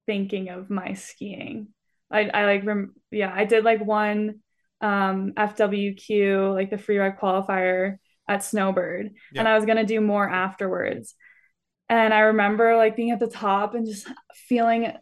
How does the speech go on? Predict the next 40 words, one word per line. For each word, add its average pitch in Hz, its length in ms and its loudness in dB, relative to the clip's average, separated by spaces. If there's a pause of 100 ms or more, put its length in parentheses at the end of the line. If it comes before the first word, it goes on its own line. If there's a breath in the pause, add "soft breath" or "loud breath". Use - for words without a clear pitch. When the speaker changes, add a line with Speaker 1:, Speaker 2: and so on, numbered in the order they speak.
(100)
Speaker 1:
so 240 600 2
much 233 260 0
panic 202 560 -4
and, 208 160 -2
like, 185 300 -8 (120)
pressure. 208 440 0
And 190 80 0
I 208 80 -2
think 247 160 6
there's, 269 160 4
like, 247 100 0
a 220 100 2
really 254 360 2
good 240 320 -2
balance 208 540 -2
and, 196 120 -2
like, 185 240 -4 (560 soft breath)
there 220 140 4
could 277 380 2
be 269 360 4 (160)
a 233 160 4
really 226 380 4
healthy 214 420 0
way 214 160 4
to 214 80 0
progress 208 340 -2
in 208 100 -6
skiing 208 680 -2
with, 208 160 -2
like, 190 180 -2
putting 285 260 4
pressure 208 260 0
on 196 80 0
yourself 190 440 -4
and, 202 60 -4
like, 196 160 -2
being 240 160 2
in 240 100 4
these 220 140 0
uncomfortable 196 480 -2